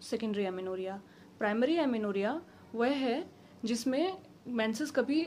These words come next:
आना start हुए ही नहीं हो, उसको कहते हैं हम primary amenorrhea। अब बात करते हैं हम secondary amenorrhea की।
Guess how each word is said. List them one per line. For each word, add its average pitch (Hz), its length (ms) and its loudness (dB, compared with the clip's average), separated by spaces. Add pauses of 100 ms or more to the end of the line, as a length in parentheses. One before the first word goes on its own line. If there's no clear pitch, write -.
(100)
आना 214 240 0
start 269 340 -4 (120)
हुए 233 200 4
ही 226 200 2
नहीं 185 260 -2
हो, 180 260 -6 (380)
उसको 294 240 -2
कहते 240 240 -2
हैं 226 100 -2
हम 233 180 0 (240)
primary 202 460 -2
amenorrhea। 185 440 -4 (760)
अब 240 80 2
बात 269 220 4
करते 285 200 0
हैं 311 60 2
हम 349 80 4
secondary 262 400 2
amenorrhea 262 480 0
की। 359 120 -2